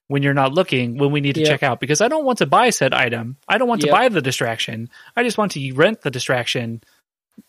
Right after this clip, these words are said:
Speaker 1: you know, for the time it's going to take me to finish the rest of my, my shopping."
Speaker 2: So when my mom went shopping with Mira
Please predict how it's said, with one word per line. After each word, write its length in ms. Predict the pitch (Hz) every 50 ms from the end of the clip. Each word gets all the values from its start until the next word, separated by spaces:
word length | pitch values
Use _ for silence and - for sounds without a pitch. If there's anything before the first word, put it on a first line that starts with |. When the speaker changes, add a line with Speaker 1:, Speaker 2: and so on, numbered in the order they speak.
| _ _ _ _ -
Speaker 1:
you 140 | - 156 135
know, 180 | 117 110 107 123 _ _
for 300 | - - 165 175 165 147
the 100 | 131 123
time 520 | - - 143 135 127 123 120 117 117 120 -
it's 100 | 143 -
going 160 | - 143 131
to 60 | 127
take 180 | 123 - 139 120
me 120 | 123 123 -
to 200 | - 131 120 113
finish 300 | - - 143 131 120 -
the 120 | - 123
rest 240 | 117 117 120 - -
of 100 | 120 107
my, 320 | 113 110 107 107 107 113 -
my 120 | 131 123
shopping." 480 | 113 - - 117 117 - 113 - - 139 _ _ _ _ _ _ _ _ _ _ _ _ _ _ _ -
Speaker 2:
So 320 | - - 185 175 160 - -
when 160 | 156 160 156
my 140 | 156 156 165
mom 280 | 165 156 151 151 156
went 180 | 160 151 151 147
shopping 360 | - - 147 143 - 165 151
with 160 | 143 139 -
Mira 400 | - 143 139 139 143 147 151 143